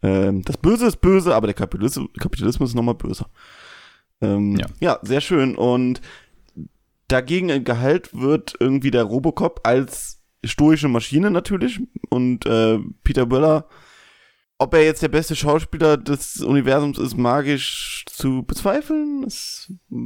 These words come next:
Speaker 1: also, hm, naja. Aber, äh, darf, er hat ein, ein sehr prägnantes Kinn.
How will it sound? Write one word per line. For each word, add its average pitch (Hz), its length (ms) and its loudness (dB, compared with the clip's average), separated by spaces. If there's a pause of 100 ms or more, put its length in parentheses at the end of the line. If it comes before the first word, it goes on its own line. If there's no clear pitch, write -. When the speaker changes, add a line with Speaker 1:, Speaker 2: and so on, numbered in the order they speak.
(400)
Speaker 1:
also, 107 280 -4
hm, 107 260 -2 (500)
naja. 113 340 2 (360)
Aber, 127 1300 4
äh, - 80 -8
darf, - 360 0
er 120 160 2
hat 131 160 -2
ein, 123 320 -2
ein 117 300 0
sehr 120 200 2
prägnantes 107 560 -2
Kinn. 247 260 -2